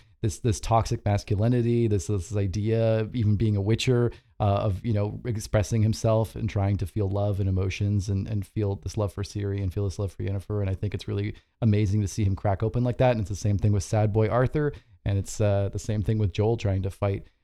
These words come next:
through these, these feelings of, of having to be this gruff hard ass all the time. And, uh, I just, I just love Geralt. And also shout out, like you said, Josh,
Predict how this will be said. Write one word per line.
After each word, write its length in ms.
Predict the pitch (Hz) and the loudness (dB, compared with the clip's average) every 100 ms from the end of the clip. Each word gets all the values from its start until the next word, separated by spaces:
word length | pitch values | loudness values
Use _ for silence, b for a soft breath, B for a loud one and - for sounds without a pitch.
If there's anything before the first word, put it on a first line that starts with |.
| - | -6
through 180 | 107 98 | -2 0
these, 280 | 98 95 - | -2 -4 -4
these 180 | 101 - | -6 -2
feelings 500 | 104 101 98 95 101 | -2 0 2 0 -2
of, 220 | 95 - _ _ | -4 -8 _ _
of 80 | 110 | 0
having 200 | 98 101 95 | 2 2 0
to 80 | |
be 140 | 95 95 | 0 0
this 180 | 95 - | -2 -4
gruff 320 | 104 95 - _ - | -4 -4 -6 _ -4
hard 160 | 104 104 | 0 2
ass 260 | 95 92 | 0 -2
all 100 | 101 | -4
the 100 | 95 | -4
time. 460 | 98 101 98 101 123 | -4 -2 0 -2 -4
And, 380 | 113 113 113 113 | -4 -2 -2 -2
uh, 280 | 120 120 123 | 0 0 0
I 80 | 135 | -4
just, 380 | 139 156 - - | -6 -8 -12 -10
I 120 | 143 | -8
just 280 | 147 160 - | -6 -8 -6
love 240 | 147 147 120 | -2 -2 -2
Geralt. 300 | 104 101 123 | 0 2 2
And 80 | |
also 400 | 131 - 147 143 127 | 2 4 2 2 0
shout 260 | - 135 | 2 4
out, 120 | 139 131 | 4 0
like 140 | 123 | -4
you 60 | 120 | -2
said, 200 | 135 127 | -2 2
Josh, 360 | 131 135 - | 2 2 0